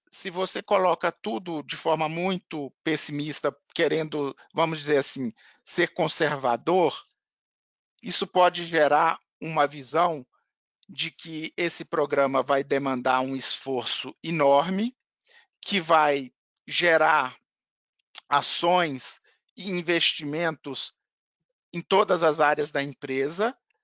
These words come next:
o que pode não ser real, o que pode não ser, de fato, é, a situação da sua empresa, né? Pode ter áreas onde vocês já estão melhores preparados e que não demanda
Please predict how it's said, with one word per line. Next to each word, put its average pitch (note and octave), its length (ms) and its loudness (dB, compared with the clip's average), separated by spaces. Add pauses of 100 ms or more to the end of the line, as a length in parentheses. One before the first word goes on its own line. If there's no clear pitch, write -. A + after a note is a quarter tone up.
(320)
o C4+ 100 -4
que - 140 -6
pode G#3+ 340 2
não A3 140 -4
ser G3 240 0
real, A3+ 440 2
o A2+ 60 -14
que - 140 -20
pode D3 320 0
não E3 160 -4
ser, E3 240 -2
de D#3+ 140 -10
fato, D3+ 520 -2 (300)
é, C#3 320 2 (320)
a E3 140 2
situação E3 480 -2
da F3+ 100 -2
sua G#3 160 -8
empresa, D#3 540 -4 (240)
né? C3 180 -2
Pode D3+ 360 0
ter D#3 200 0
áreas D3 420 0 (260)
onde D#3 280 -2
vocês D3 580 -2 (220)
já D3+ 240 2
estão D#3+ 400 -2
melhores C#3 460 -2
preparados C#3 640 -2 (280)
e C#4+ 60 -10
que D4 140 -10
não F#4 180 -4
demanda G3 760 2